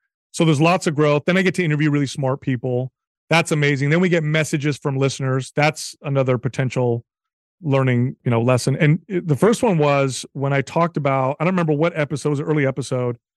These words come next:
and I had made a passing comment about childbirth. And I said something along the lines of, you know, "It was a number one cause of death for women for a long time. It's such a dangerous process. Western medicine,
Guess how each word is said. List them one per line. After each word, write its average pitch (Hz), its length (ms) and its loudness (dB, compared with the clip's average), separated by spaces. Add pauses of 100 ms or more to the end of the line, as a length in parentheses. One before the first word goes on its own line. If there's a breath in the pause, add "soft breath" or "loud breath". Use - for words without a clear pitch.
(560)
and 151 80 0
I 156 60 4
had 160 160 4
made 180 180 4
a 175 60 2
passing 156 400 -4
comment 139 500 -4
about 123 540 -2
childbirth. 170 640 0 (540)
And 160 80 2
I 180 60 4
said 202 240 0
something 202 200 0
along 170 220 0
the 160 60 -2
lines 156 340 -2
of, 139 340 -2 (680)
you 165 80 2
know, 165 180 4
"It 175 40 0
was 165 160 0
a 160 100 0
number 175 240 0
one 175 160 0
cause 160 320 0
of 143 80 -4
death 151 260 0
for 147 120 -8
women 147 320 -4
for 143 120 -2
a 135 40 -2
long 131 160 -2
time. 156 320 2
It's 139 100 -4
such 156 160 -2
a 147 60 -6
dangerous 139 420 0
process. 147 760 0
Western 143 380 -4
medicine, 135 540 -2